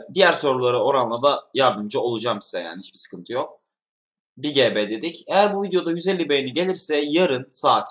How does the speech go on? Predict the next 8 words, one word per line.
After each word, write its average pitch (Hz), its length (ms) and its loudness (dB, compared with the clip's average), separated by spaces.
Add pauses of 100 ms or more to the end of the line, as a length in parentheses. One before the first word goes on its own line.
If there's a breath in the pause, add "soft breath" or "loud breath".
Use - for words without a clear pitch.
(120)
beşte 110 680 -2
akşam 127 500 -4 (340 soft breath)
yine 156 200 0
aynı 156 220 4
şekilde 120 500 -2
orta 147 680 6 (420)
dü-, 110 380 -6
e, 104 400 -2